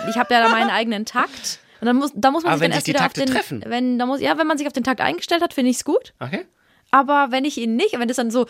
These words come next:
Speaker 1: dann ist es so, wie wenn man
Speaker 2: Ja,
Speaker 1: zu
Speaker 2: ja,
Speaker 1: zweit
Speaker 2: ja,
Speaker 1: auf
Speaker 2: ja.
Speaker 1: einem Trampolin springt <laughs> und
Speaker 2: Der eine
Speaker 1: dann
Speaker 2: hat einen anderen Rhythmus.
Speaker 1: Ja, genau.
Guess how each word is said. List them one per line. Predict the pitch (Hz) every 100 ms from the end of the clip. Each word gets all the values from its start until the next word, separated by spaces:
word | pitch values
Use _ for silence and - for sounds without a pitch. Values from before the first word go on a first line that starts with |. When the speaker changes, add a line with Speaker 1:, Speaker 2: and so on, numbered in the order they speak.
| -
Speaker 1:
dann | 240
ist | 269 311
es | 302
so, | 269
wie | 277
wenn | 262
man | 147
Speaker 2:
Ja, |
Speaker 1:
zu | 151
Speaker 2:
ja, | 147
Speaker 1:
zweit | 277
Speaker 2:
ja, | 277
Speaker 1:
auf |
Speaker 2:
ja. | 254
Speaker 1:
einem | 240 -
Trampolin | 269 320 330 254
springt | 233 - 226 339 - 302
<laughs> | -
und | 427 -
Speaker 2:
Der | 320
eine | 147
Speaker 1:
dann | 165
Speaker 2:
hat | 170
einen | 156
anderen | 165
Rhythmus. | 160 190 143 - -
Speaker 1:
Ja, | 247 247
genau. | 330 277 190